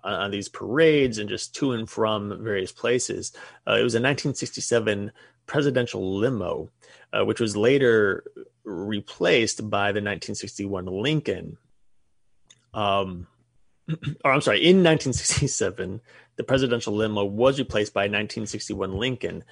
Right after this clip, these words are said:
Uh, but this particular vehicle, the S S one hundred X, which was the code name, by the way,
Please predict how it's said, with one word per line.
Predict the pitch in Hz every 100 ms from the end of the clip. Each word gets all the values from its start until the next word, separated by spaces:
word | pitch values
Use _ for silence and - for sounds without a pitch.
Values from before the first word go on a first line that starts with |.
| - - _
Uh, | - 98 92 85 - 60 -
but | 113 113 147 170 113 101 - - _ _ _ _ -
this | 127
particular | - 101 - - 95 101
vehicle, | 143 214 160 - 95 90 92 - _ _
the | 107 104
S | 98 104 104
S | -
one | 104
hundred | 104 101 95
X, | - 156 104 - - - - -
which | -
was | 110 87
the |
code | - - 139 123
name, | 98 87 85 -
by | 87
the | 87
way, | 87 82 87